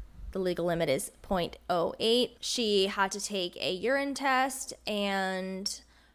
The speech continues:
may receive an additional charge of driving under the influence of a controlled substance if cocaine is found in her system.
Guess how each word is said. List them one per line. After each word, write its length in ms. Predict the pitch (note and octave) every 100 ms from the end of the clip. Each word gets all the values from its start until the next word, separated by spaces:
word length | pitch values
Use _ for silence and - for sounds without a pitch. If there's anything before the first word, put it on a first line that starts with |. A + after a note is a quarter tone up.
| _ -
may 640 | G3+ G#3+ G#3+ A3 G#3+ G3+ -
receive 720 | G3+ G3+ - G#3+ G#3+ G3+ G3 -
an 140 | - G3
additional 1120 | F#3 - C4+ F4+ - D4 G#3 F#3 F3+ F3+ A3
charge 360 | - A3+ F#3+ F#3+
of 160 | - F#3+
driving 360 | G3 F#3+ F#3+
under 140 | F#3 F#3
the 160 | F3+
influence 460 | F#3 F#3 F#3+ F3+ G#2
of 100 | F3+
a 60 |
controlled 420 | F3 F#3+ - F3+ F#3
substance 540 | G#3 G3+ - F#3+ -
if 140 | F#3+ -
cocaine 400 | F3+ F3 A3+ F#3
is 160 | E3+
found 240 | - - -
in 80 | F#3+
her 140 | -
system. 560 | - - - - -